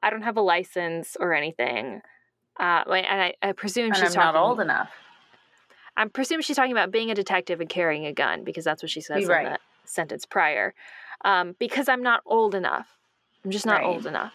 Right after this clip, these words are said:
Speaker 2: So how old is she?
Speaker 1: Great. Because she's sup-,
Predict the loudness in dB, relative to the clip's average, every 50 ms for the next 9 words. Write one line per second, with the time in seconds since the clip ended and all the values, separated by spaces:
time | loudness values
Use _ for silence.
0 | -18 _ _ _ _ _ _ _ _ _ _ _ _ _ _ _ _ _ -6 -4
1 | -2 0 2 2 2 2 2 0 0 -2 -2 -2 -4 -4 -6 -8 -12 -14 -18 -20
2 | -20 _ _ _ _ _ _ _ _ _ _ _ _ -2 2 4 4 4 2 -2
3 | _ -20 _ _ _ _ _ -20 _ _ -6 -4 -2 2 4 4 6 6 4 2
4 | 0 -2 -10 -20 _ _ _ _ _ -8 -6 -4 -2 0 0 0 -2 -2 -4 -8